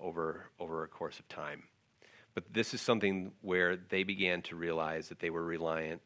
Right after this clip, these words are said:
on the Lord for every single thing. The very air that they breathed, they recognized was a gift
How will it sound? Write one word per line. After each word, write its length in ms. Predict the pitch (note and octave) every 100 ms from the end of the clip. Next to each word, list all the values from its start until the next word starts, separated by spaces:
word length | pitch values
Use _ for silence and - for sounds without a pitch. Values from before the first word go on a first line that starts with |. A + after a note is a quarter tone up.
| -
on 400 | F2 D#2+ E2 E2+ E2+
the 60 |
Lord 380 | E2+ E2 E2 E2 - - _ _ _ _
for 220 | - F#2+ - -
every 340 | F2+ F2 F2
single 480 | E2 - D#2+ D2+ D2
thing. 400 | - D#2+ D2+ D#2 E2+
The 160 | F2
very 360 | F2+ F#2 F#2 -
air 160 | F#2+
that 140 | F#2 F2
they 140 | F2
breathed, 500 | E2+ E2 D#2+ D#2 E2 - -
they 160 | F2
recognized 880 | F2 E2+ D#2+ E2 D#2 D2+ D2+ C#2+ - - _ _ _ -
was 100 | D#2+
a 60 |
gift 460 | D#2+ D2+ D2+ - -